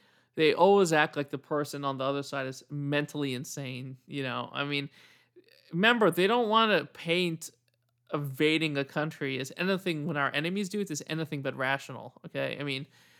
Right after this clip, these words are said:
uh, sorry, anything but insane, I guess.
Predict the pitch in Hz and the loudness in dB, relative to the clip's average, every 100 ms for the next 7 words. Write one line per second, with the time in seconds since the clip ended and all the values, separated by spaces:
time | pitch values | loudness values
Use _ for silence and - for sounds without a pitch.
0 | _ _ _ - 143 139 - 180 131 - | _ _ _ 2 4 4 6 6 6 4
1 | 165 175 180 160 156 147 123 - _ _ | 2 2 2 0 0 0 -2 -6 _ _
2 | _ - 139 - 135 120 127 - - - | _ -10 -6 -2 -2 -4 -8 -16 -20 -18
3 | 143 135 123 - | -12 -8 -6 -6